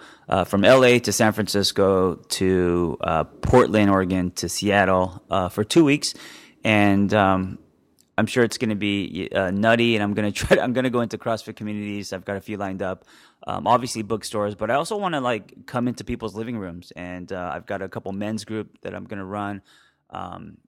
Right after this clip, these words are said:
so it's gonna be really interesting. I'm sure it's also gonna be a shit show, but that's part of the journey. Um, so I'm gonna be doing that and, um,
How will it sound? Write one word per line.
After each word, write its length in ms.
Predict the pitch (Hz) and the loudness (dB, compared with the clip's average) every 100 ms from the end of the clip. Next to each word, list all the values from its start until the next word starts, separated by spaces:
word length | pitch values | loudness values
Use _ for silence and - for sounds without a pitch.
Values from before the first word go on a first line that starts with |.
| _ - | _ -10
so 180 | 127 | -8
it's 100 | 113 | -6
gonna 140 | 156 135 | -6 -6
be 80 | 127 | -4
really 240 | 127 117 | -4 -6
interesting. 560 | 113 110 - 107 104 - | -8 -12 -10 -10 -10 -12
I'm 80 | 104 | -12
sure 160 | 110 | -12
it's 100 | 101 | -8
also 200 | 107 - | -8 -8
gonna 120 | 107 | -12
be 140 | 98 95 | -12 -14
a 20 | |
shit 220 | - 98 | -12 -14
show, 300 | - 95 92 | -12 -10 -10
but 120 | - | -12
that's 220 | 98 92 _ | -16 -16 _
part 260 | - 110 | -8 -6
of 80 | 107 | -6
the 80 | 104 | -10
journey. 440 | 95 92 90 90 _ _ _ _ _ | -12 -12 -12 -16 _ _ _ _ _
Um, 240 | 87 87 87 | -14 -14 -12
so 80 | |
I'm 60 | 104 | -12
gonna 160 | 117 110 | -10 -8
be 80 | |
doing 240 | 104 127 113 | -6 -4 -4
that 420 | 117 131 156 - _ - | -4 -4 -6 -12 _ -14
and, 560 | 117 113 113 107 98 | -10 -10 -10 -12 -10
um, 440 | 113 110 104 104 | -10 -10 -10 -14